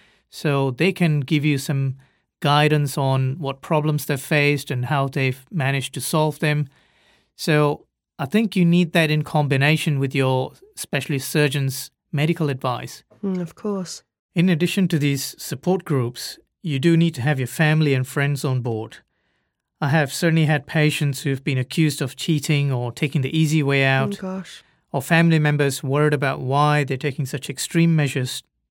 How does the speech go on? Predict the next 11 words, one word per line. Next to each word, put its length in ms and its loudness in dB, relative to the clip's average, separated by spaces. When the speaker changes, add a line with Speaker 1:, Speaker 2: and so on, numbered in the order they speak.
Speaker 1:
like 220 -6
surgery. 560 -2
And 120 0
why 120 4
can't 180 2
they 80 2
just 180 -2
go 120 4
on 240 0
another 300 -2
diet? 520 -4